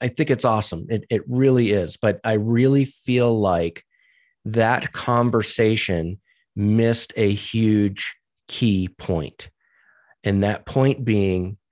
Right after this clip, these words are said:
it's not just male and female. And we created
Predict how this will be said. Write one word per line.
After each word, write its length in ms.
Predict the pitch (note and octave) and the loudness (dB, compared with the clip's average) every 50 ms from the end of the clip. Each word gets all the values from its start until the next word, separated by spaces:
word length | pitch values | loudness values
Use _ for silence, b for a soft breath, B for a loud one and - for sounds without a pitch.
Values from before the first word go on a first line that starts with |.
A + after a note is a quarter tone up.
| _ _ _ _ _ | _ _ _ _ _
it's 300 | - A#2 G#2+ G#2+ - - | -4 -2 -2 -2 -4 -2
not 400 | A#2 G#2+ A2 G#2+ A2+ A#2 - - | -2 0 2 2 2 0 0 -2
just 420 | A#2+ A2+ A2+ A2 G#2 G2+ - - - | -2 0 0 2 2 0 0 -2 -2
male 360 | G#2+ G#2 G#2 G2+ G2+ G2+ G2 | -2 0 2 2 2 2 0
and 160 | F#2+ F#2 F2+ | 0 -2 -4
female. 540 | - - G#2 F#2+ F#2 F2 E2 D#2+ E2 - C3+ - _ _ _ _ _ _ _ _ _ _ _ _ _ _ _ _ _ _ _ _ _ _ - | -4 -4 -2 -2 -2 -2 -4 -6 -8 -12 -16 -20 _ _ _ _ _ _ _ _ _ _ _ _ _ _ _ _ _ _ _ _ _ _ -2
And 200 | G#2+ G#2 G#2 G#2 | 0 0 2 2
we 160 | G#2+ G#2+ G2+ | 2 2 0
created 920 | - - - B2 G#2+ G2+ G2+ A2 A#2+ D3 D#3 C#3 G#2 F#2 F#2 G2 A2 | -2 -4 -2 0 2 2 4 4 4 4 4 4 4 2 2 0 -4